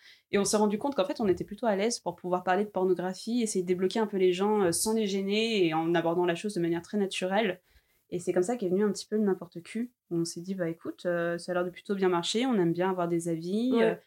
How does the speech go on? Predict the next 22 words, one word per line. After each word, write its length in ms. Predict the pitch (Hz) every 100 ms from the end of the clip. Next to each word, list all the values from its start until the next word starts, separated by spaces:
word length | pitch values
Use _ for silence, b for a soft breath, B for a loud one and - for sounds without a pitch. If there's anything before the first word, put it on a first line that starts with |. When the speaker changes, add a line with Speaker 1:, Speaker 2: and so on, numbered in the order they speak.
| _
Speaker 1:
divers 280 | 208 220 214
et 40 | 196
variés, 440 | 185 185 220 277 B B -
on 120 | 185
aime 140 | 180 175
bien 120 | 208
en 100 | 202
parler 260 | 190 180 190
même 160 | 175
entre 240 | 170 170 190
nous, 400 | 196 254 294 311 180
euh, 140 | 165
il 60 | 170
y 80 |
a 60 | 175
quelque 300 | 165 170 175
chose 260 | 165 185 175
à 80 | 165
faire 240 | - 185
derrière 200 | 170 165
tout 120 | -
ça. 420 | - 208 269 285